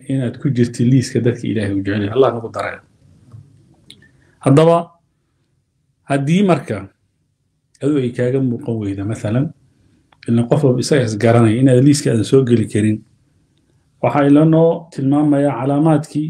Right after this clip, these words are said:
oo la leeyahay, bal qof walba ha isku dayo inuu sida u dhaqmo oo ha ku dadaalo, ha isku dayo sida inuu u dhaqmo. Waa intaasoo Ilaahay subxaanahu wa tacaala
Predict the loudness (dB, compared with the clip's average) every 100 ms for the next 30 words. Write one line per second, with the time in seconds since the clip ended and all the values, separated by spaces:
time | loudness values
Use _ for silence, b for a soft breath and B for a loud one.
0 | -10 _ -6 -2 -2 -4 -8 -14 -16 _
1 | _ -4 -2 0 -2 -2 -8 -4 -2 2
2 | 2 0 -8 _ _ _ _ _ _ _
3 | _ 2 2 2 0 0 0 0 0 -2
4 | -6 _ _ _ -6 -4 0 2 4 4
5 | 4 2 -2 -6 -4 0 0 0 -4 -4
6 | -4 -2 -2 0 -2 -2 b b b b
7 | _ -6 0 2 2 -2 -2 -2 -2 -4
8 | -4 -8 -6 -2 -2 -4 -6 -2 -2